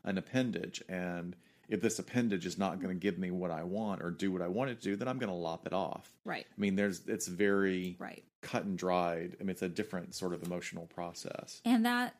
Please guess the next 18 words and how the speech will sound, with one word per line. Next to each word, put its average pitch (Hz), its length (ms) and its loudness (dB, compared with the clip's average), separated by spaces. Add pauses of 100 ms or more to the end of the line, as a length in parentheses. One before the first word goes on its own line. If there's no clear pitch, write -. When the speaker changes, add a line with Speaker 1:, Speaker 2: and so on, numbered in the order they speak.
(400)
Speaker 2:
y-, 214 100 -4 (560)
you 233 80 4
know, 208 120 6
the, 185 260 -2 (1800)
with, 196 400 0 (400)
again, 190 340 2
kind 185 180 0
of 170 100 -2
that - 160 -4
lifestyle 165 580 -2
he 180 120 -2
wanted, 165 460 -2
and 170 160 -4
if 165 120 -6
he 175 140 -4
did 165 320 -4
find 165 320 -2
himself 160 480 -4